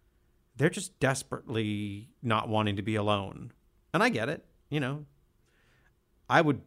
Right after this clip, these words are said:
desperately not want to be alone, too, if I could avoid it. <laughs> But, uh, when you're not famous, it's really e-, you, you have to get used to being alone. Uh, but when you're famous for your whole life,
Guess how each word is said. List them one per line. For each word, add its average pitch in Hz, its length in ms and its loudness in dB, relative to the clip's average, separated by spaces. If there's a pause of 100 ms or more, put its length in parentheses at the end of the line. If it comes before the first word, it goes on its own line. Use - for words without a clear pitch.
(140)
desperately 135 480 2
not 123 220 4
want 123 180 2
to 120 40 2
be 120 140 0
alone, 123 560 0
too, 175 200 0
if 110 120 -2
I 120 120 2
could 113 180 -4
avoid 113 320 0
it. - 160 -6 (760)
<laughs> 151 40 -6 (680)
But, 127 320 8
uh, 120 380 4
when 139 240 4
you're 139 100 6
not 143 220 8
famous, 123 580 0
it's - 180 -8
really 143 220 4
e-, 143 220 -2
you, 151 180 4
you 160 160 4
have 170 120 8
to 170 60 -2
get 147 140 0
used 143 260 0
to 135 60 -2
being 113 280 0
alone. 101 420 -6 (500)
Uh, 117 260 2
but 110 160 -4
when 147 140 4
you're 147 80 4
famous 139 640 0 (120)
for 127 120 -6
your 120 140 -2
whole 123 160 0
life, 123 460 -2